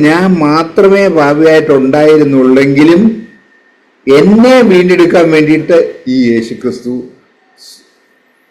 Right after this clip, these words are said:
സ്വർഗത്തിൽ നിന്ന് ഈ ഭൂമിയിലേക്ക് വന്നു. സ്വർഗത്തിൽ നിന്ന് ഭൂമിയിലേക്ക് വരിക എന്ന് പറഞ്ഞാൽ അത്, അത് നമുക്ക് ആർക്കും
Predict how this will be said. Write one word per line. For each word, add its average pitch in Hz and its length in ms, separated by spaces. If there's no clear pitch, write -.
സ്വർഗത്തിൽ 120 680
നിന്ന് 131 240
ഈ 107 120
ഭൂമിയിലേക്ക് 104 840
വന്നു. - 240
സ്വർഗത്തിൽ 214 600
നിന്ന് 240 160
ഭൂമിയിലേക്ക് 185 720
വരിക 143 260
എന്ന് 180 180
പറഞ്ഞാൽ 139 480
അത്, 143 220
അത് 139 180
നമുക്ക് 170 300
ആർക്കും 170 280